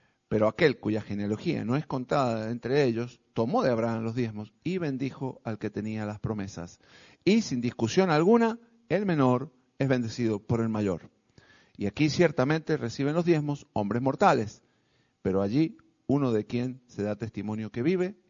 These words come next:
y por decirlo así, en Abraham pagó el diezmo también Leví, que recibe los diezmos.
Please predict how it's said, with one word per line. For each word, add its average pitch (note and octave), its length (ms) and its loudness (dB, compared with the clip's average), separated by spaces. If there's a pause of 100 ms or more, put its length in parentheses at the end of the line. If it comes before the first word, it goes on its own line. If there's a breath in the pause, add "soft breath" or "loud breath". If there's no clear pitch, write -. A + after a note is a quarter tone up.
(200)
y - 80 0
por C#3+ 220 4
decirlo B2+ 320 -2
así, A#2+ 340 -6 (100)
en F3+ 120 -4
Abraham A#2 480 0 (240)
pagó A2 240 0
el A#2 100 0
diezmo A#2 260 -2
también G#2+ 320 -6
Leví, E3+ 280 -2 (300 soft breath)
que G2 120 -12
recibe G2 580 -4 (520)
los G#2 180 -6
diezmos. G2+ 580 -4